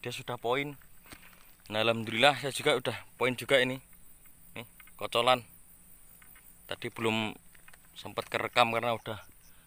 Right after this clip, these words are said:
lihat ada kocolan, ini langsung diuncal gitu kan. Nah, alhamdulillah ini sudah poin. Kocolan ya lumayan lah, yang penting kan setrek. Oke,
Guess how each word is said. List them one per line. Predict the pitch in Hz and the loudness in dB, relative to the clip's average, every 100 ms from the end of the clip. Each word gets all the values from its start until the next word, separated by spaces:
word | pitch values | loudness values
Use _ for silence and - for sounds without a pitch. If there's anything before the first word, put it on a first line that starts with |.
| - - - - | -20 -20 -20 -4
lihat | 104 113 | -2 0
ada | 113 113 | -2 0
kocolan, | 113 113 120 131 | 0 2 2 2
ini | |
langsung | 117 113 110 | 0 -2 -10
diuncal | 107 98 98 127 113 | -10 -10 4 4 4
gitu | 110 98 | -2 -4
kan. | 117 139 - - 95 | -4 -4 -18 -18 -14
Nah, | 92 | -12
alhamdulillah | 92 92 95 101 120 | -12 -10 -8 -2 -2
ini | 117 | -2
sudah | - 101 | -12 -10
poin. | - 107 123 131 - - - - - - - - - - | -4 -2 -4 -10 -20 -20 -20 -20 -20 -20 -20 -20 -18 -12
Kocolan | 95 - 101 113 123 - | -8 -2 0 0 -2 -16
ya | - - 120 127 131 120 | -12 -8 -4 -2 -2 -4
lumayan | 107 110 117 113 | -2 2 2 0
lah, | 110 - | -8 -10
yang | - 101 101 | -10 -10 -8
penting | 104 107 | -8 -2
kan | 107 110 - - - - - - - | -2 -2 -8 -20 -20 -20 -20 -20 -14
setrek. | - - 98 - - - - - - - - - - | -10 -2 -2 -2 -20 -20 -20 -20 -18 -18 -20 -20 -16
Oke, | - 151 143 | -4 -4 -4